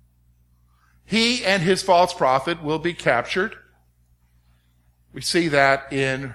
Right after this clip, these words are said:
Revelation chapter nineteen, verse twenty. And then here's the ultimate doom. They're not even gonna go through a judgment, so to speak.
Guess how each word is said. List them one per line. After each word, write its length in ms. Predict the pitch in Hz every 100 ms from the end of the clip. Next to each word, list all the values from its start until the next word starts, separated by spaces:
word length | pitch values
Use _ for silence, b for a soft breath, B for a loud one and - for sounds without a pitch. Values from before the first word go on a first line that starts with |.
| -
Revelation 560 | 135 135 139 135 - 135
chapter 360 | 147 127 -
nineteen, 500 | 127 123 117 135 123
verse 220 | 120 127
twenty. 360 | - 180 147 107 - _ _ _ _ _ _ _ _ _ _ _ _ - b b b b -
And 120 | 143
then 140 | 170
here's 260 | 165 294 -
the 120 | 302
ultimate 420 | 226 220 196 185
doom. 320 | 180 139 95 - - - _ b b b b b b 131
They're 220 | 214 294
not 320 | 294 247 214
even 240 | 214 190
gonna 260 | 180 185 175
go 220 | 165 165
through 180 | 156 156
a 60 | 131
judgment, 540 | 156 151 127 113 98 _
so 260 | - 147
to 100 | 120
speak. 440 | 110 - 110 90